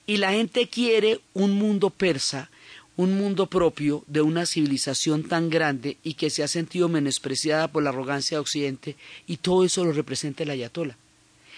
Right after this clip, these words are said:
Pero como ocurre en las revoluciones, cada uno tiene una versión diferente de pa' qué quiere la revolución y qué es lo que quiere hacer con ella. Entonces todos están unidos en torno a la figura del ayatolá.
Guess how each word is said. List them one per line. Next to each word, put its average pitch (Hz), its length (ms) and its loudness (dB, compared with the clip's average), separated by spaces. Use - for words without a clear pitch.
Pero 185 200 2
como 220 160 4
ocurre 254 300 4
en 269 80 4
las 247 80 4
revoluciones, 165 760 0
cada 214 400 0
uno 240 280 2
tiene 233 220 0
una 233 160 2
versión 175 440 2
diferente 185 760 0
de 151 120 -4
pa' 151 140 -2
qué 175 140 -4
quiere 185 200 0
la 170 120 2
revolución 135 560 0
y - 80 2
qué 202 160 0
es 190 40 0
lo 190 120 0
que 160 120 -2
quiere 160 260 2
hacer 156 220 0
con 151 200 2
ella. - 280 -2
Entonces - 280 -2
todos 262 380 2
están 202 400 0
unidos 220 560 2
en 180 180 2
torno 202 300 0
a - 20 2
la 185 100 2
figura 165 280 2
del 160 100 2
ayatolá. 127 400 -2